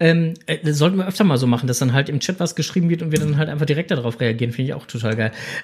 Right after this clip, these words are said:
Ähm, Rainbow Girl vierundachtzig fin-, ähm, äh, macht zum Beispiel da halt mit,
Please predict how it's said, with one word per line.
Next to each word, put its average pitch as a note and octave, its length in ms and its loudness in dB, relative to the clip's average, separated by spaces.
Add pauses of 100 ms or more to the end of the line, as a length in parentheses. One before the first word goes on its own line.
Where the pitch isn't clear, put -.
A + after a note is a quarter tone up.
Ähm, E3+ 300 6
Rainbow F#3 460 6
Girl F#3 220 6
vierundachtzig G3 640 0
fin-, D#3+ 180 4
ähm, C#3+ 360 0
äh, C#3 280 -2
macht D3+ 260 -2
zum D3+ 140 0
Beispiel C#3+ 280 0
da C#3 120 2
halt C3 200 2
mit, G#3+ 240 0